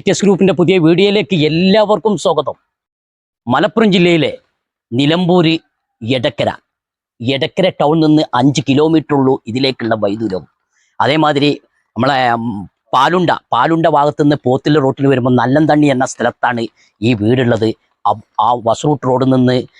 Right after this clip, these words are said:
അതായത് മലയോര ഹൈവേ നിന്ന് ആകെ ഒരു കിലോമീറ്റർ ഉള്ളിലേക്ക് ഇതിലേക്കുള്ള ദൂരം. നിങ്ങൾക്ക് അതിമനോഹരമായ ഒരു സൂപ്പർ വീട് ഞങ്ങൾക്ക് കാണിച്ചു തരാം. നമ്മളെ വീഡിയോ, കുറേ ആളുകൾ നമ്മളെ വീഡിയോ കാണുന്നുണ്ട്. വീഡിയോ കാണുന്ന ആളുകൾക്ക്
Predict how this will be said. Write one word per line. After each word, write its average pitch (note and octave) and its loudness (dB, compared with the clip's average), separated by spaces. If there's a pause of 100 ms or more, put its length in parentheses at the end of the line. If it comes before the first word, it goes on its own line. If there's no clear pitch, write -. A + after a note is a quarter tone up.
(200)
അതായത് B2 0 (100)
മലയോര B2+ 2 (100)
ഹൈവേ C3 0 (100)
നിന്ന് B2+ 2 (180)
ആകെ A2 -2
ഒരു B2+ 2
കിലോമീറ്റർ B2+ 0
ഉള്ളിലേക്ക് A#2+ -2
ഇതിലേക്കുള്ള A2+ -2
ദൂരം. F#2+ -10 (340)
നിങ്ങൾക്ക് D#3+ 0
അതിമനോഹരമായ D#3+ 2
ഒരു D3 0 (100)
സൂപ്പർ F3 -2 (120)
വീട് C#3+ 2 (760)
ഞങ്ങൾക്ക് B2+ 0
കാണിച്ചു B2+ -2
തരാം. B2 2 (220)
നമ്മളെ C3+ 0 (100)
വീഡിയോ, D#3+ 2 (1120)
കുറേ D3 0 (140)
ആളുകൾ F3 0
നമ്മളെ D#3+ -2
വീഡിയോ D#3 2
കാണുന്നുണ്ട്. C3 0 (100)
വീഡിയോ C3+ 2 (100)
കാണുന്ന C#3+ 0
ആളുകൾക്ക് D3 -2